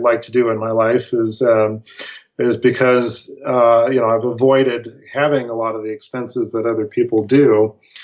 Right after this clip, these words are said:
Uh, basically, I took my, the wilderness survival skills background that I had, you know, shelter, fire, water, food,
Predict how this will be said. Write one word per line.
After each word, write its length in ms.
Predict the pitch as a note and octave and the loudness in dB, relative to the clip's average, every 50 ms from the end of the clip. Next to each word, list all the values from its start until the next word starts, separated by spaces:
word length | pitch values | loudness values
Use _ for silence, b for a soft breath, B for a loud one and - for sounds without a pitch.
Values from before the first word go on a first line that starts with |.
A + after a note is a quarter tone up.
| B B B B B B B B - | B B B B B B B B 0
Uh, 300 | B2 A#2+ A#2 A2+ A#2 A#2+ | 2 4 4 4 4 2
basically, 600 | - C#3+ D3+ C#3+ - D3 C#3 D3 C#3+ C#3 C3+ C3 | 4 2 2 2 2 0 2 4 4 4 4 4
I 100 | A#2+ A#2 | 2 0
took 260 | - - C3+ - - | -2 -4 -6 -6 -4
my, 200 | C#3+ B2 A#2+ A#2+ | -2 0 0 0
the 140 | B2 A#2+ A#2+ | -2 -2 0
wilderness 400 | A#2+ C3 C#3 C#3 C3 B2+ A2+ - | 2 2 2 2 0 -2 -6 -6
survival 400 | - C3 A2 B2 B2 C#3 C#3+ C3+ | -6 -4 0 0 2 2 2 0
skills 380 | A#2 A2 - - A#2+ A2 G#2+ G#2+ | -2 -4 -6 -8 -8 -6 -6 -4
background 640 | - A2+ A2+ A2 - - C3+ A#2+ A#2 A#2 A2+ A2 A2+ | -4 -2 -4 -4 -6 -4 -2 0 0 0 -2 -4 -4
that 80 | A2 | -4
I 120 | G#2 G2+ - | -4 -2 0
had, 420 | C3+ C3+ C3 B2+ A#2+ A#2+ A#2+ A#2+ | 2 2 4 4 2 2 0 -2
you 100 | A#2 A2 | -4 -6
know, 120 | G#2+ G#2+ | -6 -6
shelter, 460 | G#2 - - C3 A#2+ A2+ - B2 A#2 A2 | -6 -2 0 0 0 0 0 -2 -4 -4
fire, 380 | - - B2+ B2 A#2+ A#2 A2+ | -2 0 2 2 2 2 2
water, 340 | A2+ A#2+ A#2+ A#2 A2+ A2 G#2+ | 2 2 2 2 2 0 -2
food, 520 | G#2+ - - D#3 D3+ C#3 B2 A#2+ A#2 A#2 | -4 0 2 2 4 4 4 2 0 -4